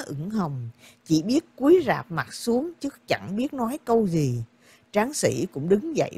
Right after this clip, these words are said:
vươn vai, duỗi tay, duỗi chân, răng rắc đoạn nhìn Oanh Cơ cười: "Bây giờ chúng ta phải trèo xuống, tôi xin đỡ cô. Nếu cô đau chân quá, không trèo leo cành cây được,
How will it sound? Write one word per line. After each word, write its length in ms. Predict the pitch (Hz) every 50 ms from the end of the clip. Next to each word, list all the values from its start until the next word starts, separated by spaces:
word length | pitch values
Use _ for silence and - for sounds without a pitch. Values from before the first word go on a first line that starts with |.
| 147 -
vươn 240 | 233 240 226 220 214
vai, 340 | 233 214 220 226 208 196 196 _ - _ _ -
duỗi 340 | 147 165 156 143 135 156 - -
tay, 400 | 262 233 240 254 247 254 240 196
duỗi 160 | 151 135 117
chân, 380 | 202 - 277 254 254 247 247 240 - _ - _ _ _ _
răng 300 | - 233 247 240 240 240
rắc 200 | 233 311 392 - - _ _ _ _ -
đoạn 420 | 165 170 156 120 110 107 143 170
nhìn 360 | 180 180 180 165 147 139 139 123 - _ _ _
Oanh 260 | - 214 220 226 208 208
Cơ 340 | - 233 220 220 226 226 208 -
cười: 360 | - 170 156 147 139 123 120 117 - _ _ _ _ _ _ _ _ _ _ _ _ _ _ _ _ _ _ _ _ _ _ _ _ _ _ _ _ - - - _ -
"Bây 160 | 233 226 233
giờ 120 | 214 180 160
chúng 160 | - 208 294 311
ta 200 | - 226 226 220
phải 140 | - 202 190
trèo 220 | - 185 170 147 147
xuống, 380 | - - 226 214 233 302 359 - - -
tôi 260 | - 202 208 202 208
xin 240 | 202 - - 196 175
đỡ 220 | 131 113 - - 202 -
cô. 340 | - 196 190 185 180 180 180 - - - _ -
Nếu 140 | 226 277
cô 220 | 294 - 233 220 214
đau 200 | 214 208 214 214
chân 380 | 214 - 220 220 214 208 208
quá, 280 | 220 208 208 233 277 311
không 220 | - - 262 220 208 -
trèo 160 | 202 170 185
leo 240 | 196 214 220 226 220
cành 260 | - - 147 120 123
cây 260 | 123 - 202 208 220
được, 220 | 202 151 131 127